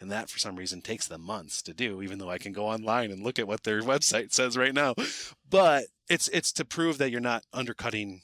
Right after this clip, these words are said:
wages. And the reality is, is all the carriers right now have exceeded what the prevailing wage determination is from Department of Labor. So it hasn't been an issue. But from a cost standpoint, how we've changed this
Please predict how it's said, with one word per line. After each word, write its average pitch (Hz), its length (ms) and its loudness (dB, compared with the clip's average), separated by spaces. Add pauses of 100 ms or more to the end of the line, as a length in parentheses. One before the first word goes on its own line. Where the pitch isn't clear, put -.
(120)
wages. 113 640 -4 (420)
And 131 300 -4
the 110 100 -6
reality 117 540 2
is, 101 160 -2
is 92 240 -8 (420)
all 110 160 -4
the 98 100 -8
carriers 107 460 -4
right 95 140 -14
now 90 320 -10
have 104 120 -8
exceeded 101 680 -6 (120)
what 92 140 -16
the - 60 -14
prevailing 95 440 -12
wage 82 220 -14
determination 85 580 -14
is 160 60 -14
from - 140 -12
Department - 380 -20
of - 40 -14
Labor. 226 240 -8
So 95 300 -6 (500)
it 110 40 -10
hasn't 92 240 -4
been 82 120 -10
an 151 100 -16
issue. - 340 -8 (580)
But 165 240 2
from 180 120 2
a 143 60 2
cost 190 380 2
standpoint, 139 640 0
how 160 300 2
we've 156 220 2
changed 151 600 0
this 90 480 -4